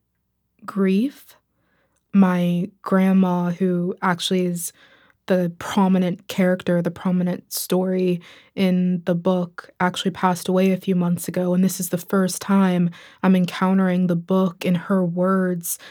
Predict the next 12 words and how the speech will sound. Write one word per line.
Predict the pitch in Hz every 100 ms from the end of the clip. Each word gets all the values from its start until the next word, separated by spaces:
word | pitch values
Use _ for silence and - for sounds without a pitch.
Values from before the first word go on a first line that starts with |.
| - _
since | - 202 185
she | 175
passed. | 170 202 190 180 170 -
And | 185
so | 170 180 175 170 - - -
it | 190
was | 175 175
difficult, | 214 208 202 175 175
but | - 175 175 -
reading | 196 202 202 202 185
it | 185
was | 208 180 175 170 -